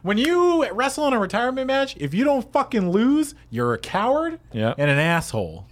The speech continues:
Speaker 2: Yeah. And Trish Stratus is no coward or
Speaker 1: <laughs> Or
Speaker 2: asshole.
Speaker 1: No coward or asshole.
Speaker 2: No.
Speaker 1: Yep. I'm warmed up now. Let's
Speaker 2: Good.
Speaker 1: talk about some fucking wrestling.
Speaker 2: Good. We've only got, like, two matches left.
Speaker 1: Yep.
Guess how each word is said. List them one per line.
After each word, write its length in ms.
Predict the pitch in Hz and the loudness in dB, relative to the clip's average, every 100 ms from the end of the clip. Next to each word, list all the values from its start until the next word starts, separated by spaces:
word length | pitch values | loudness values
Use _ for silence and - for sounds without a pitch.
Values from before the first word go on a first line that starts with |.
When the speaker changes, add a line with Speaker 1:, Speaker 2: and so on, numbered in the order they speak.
| - | -4
Speaker 2:
Yeah. 360 | 127 170 131 95 | 2 2 0 -6
And 800 | - - - - 233 - 107 - | -14 -16 -16 -16 -18 -18 -16 -2
Trish 180 | 208 - | -2 0
Stratus 380 | 170 170 143 | 0 0 -2
is 140 | 123 113 | -6 -6
no 160 | 143 | -4
coward 400 | 127 156 143 123 | -2 0 0 0
or 60 | 110 | 0
Speaker 1:
<laughs> 20 | |
Or 20 | |
Speaker 2:
asshole. 440 | 131 123 107 95 82 | 0 -2 -4 -6 -2
Speaker 1:
No 160 | 175 190 | 0 0
coward 460 | - 175 160 170 | 0 -2 0 0
or 300 | 151 135 135 | -2 -2 -2
asshole. 580 | 113 95 - 127 87 78 | -2 -6 -6 -6 -6 -8
Speaker 2:
No. 360 | 117 123 110 85 80 - - | -8 -6 -6 -10 -16 -20 -14
Speaker 1:
Yep. 260 | 104 120 - - - - - - - - | -10 -10 -12 -20 -20 -20 -20 -20 -20 -6
I'm 160 | 143 196 | 2 6
warmed 300 | 285 311 302 | 8 8 6
up 200 | 277 247 | 2 4
now. 520 | 208 190 147 110 95 - - - - - - - | 2 4 2 -2 -8 -14 -20 -20 -20 -20 -20 -4
Let's 160 | 202 247 | 6 6
Speaker 2:
Good. 60 | 240 | 8
Speaker 1:
talk 180 | 240 | 4
about 220 | 226 240 226 | 4 2 2
some 140 | 214 | 0
fucking 340 | - 240 233 | 2 0 2
wrestling. 480 | 196 220 190 175 131 | 0 0 0 0 2
Speaker 2:
Good. 160 | 208 151 | 4 4
We've 100 | 143 | 4
only 140 | 170 | 2
got, 180 | 165 175 | 2 2
like, 220 | 143 120 | 0 -2
two 180 | - 156 135 | -2 -2 0
matches 380 | 127 131 117 95 | -2 -4 -6 -4
left. 260 | 120 113 | -2 2
Speaker 1:
Yep. 320 | 156 185 185 | 4 4 0